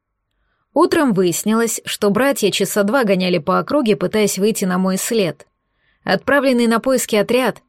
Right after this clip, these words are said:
обнаружил их где-то в горах. Узнав, что я никуда не убегала, братцы обрадовались и вернулись к столу, где успешно догнались до невменяемого состояния.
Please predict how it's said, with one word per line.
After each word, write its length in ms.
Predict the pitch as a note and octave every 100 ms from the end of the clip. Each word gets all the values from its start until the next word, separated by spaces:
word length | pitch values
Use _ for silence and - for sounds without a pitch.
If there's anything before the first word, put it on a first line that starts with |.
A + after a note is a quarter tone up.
| _
обнаружил 600 | - G3 G3 A3+ D4 B3+
их 120 | G#3+ D3
где-то 320 | D3 G3 F#3+
в 40 |
горах. 580 | F3+ G3+ F3 - - - _ _ _ _ _ -
Узнав, 400 | G#3 G3 B3+ D4+
что 180 | - A3+
я 140 | A#3+
никуда 340 | A#3 G#3 G3+
не 140 | A3 G3+
убегала, 640 | F#3+ F#3 A#3+ D4 E3+ C3 -
братцы 460 | D#3+ F#3+ G#3+ G3+ -
обрадовались 720 | G3 A#3 C4 F3 D#3+ D3+ -
и 100 | F#3
вернулись 480 | F#3+ G#3 C4+ B3+ B3
к 60 | -
столу, 540 | - C4+ A#3+ C#3 - _ _ _
где 240 | - F#3+ G#3
успешно 540 | G3+ - E4 - A#3
догнались 600 | G3 F#3 F3 F3 G3+ B3+ -
до 180 | G3
невменяемого 720 | D4 A#3 F3 F#3 F3+ F3+ F#3 F#3
состояния. 1000 | - G3 - G#3 F#3 D#3 D#3+ D3 F3